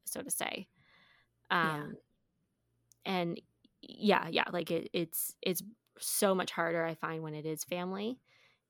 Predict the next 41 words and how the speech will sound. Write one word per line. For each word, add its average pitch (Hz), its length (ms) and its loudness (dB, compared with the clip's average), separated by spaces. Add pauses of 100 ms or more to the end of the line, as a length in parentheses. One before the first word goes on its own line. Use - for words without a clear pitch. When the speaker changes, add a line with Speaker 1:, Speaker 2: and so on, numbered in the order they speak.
(120)
Speaker 1:
because, 165 800 -2 (540)
like, 175 140 2
at 170 80 4
a 165 60 2
base 165 300 2
level, 180 220 2
you 160 180 -2
love 156 240 -2
each 175 180 -2
other 220 360 0 (360)
and 175 100 0
you 170 80 0
want 156 240 0
the 170 80 -2
best, - 580 0 (760)
but 190 180 4
then 175 460 4 (420)
it 185 180 6
was 185 140 4
just, - 180 2
like, 180 100 4
a 180 40 2
pile 165 280 2
of - 80 -2
crap - 380 4 (600)
on 170 160 10
top - 220 -2
of - 60 -6
that. - 560 4
<laughs> - 20 0
So 170 340 6 (300)
I - 100 12
had 220 200 10
no 185 160 6
faith. - 300 0 (120)
Like, 180 140 -4 (560)
like, - 200 2
I 185 180 12
was 185 160 6
literally 175 380 4
like 160 320 0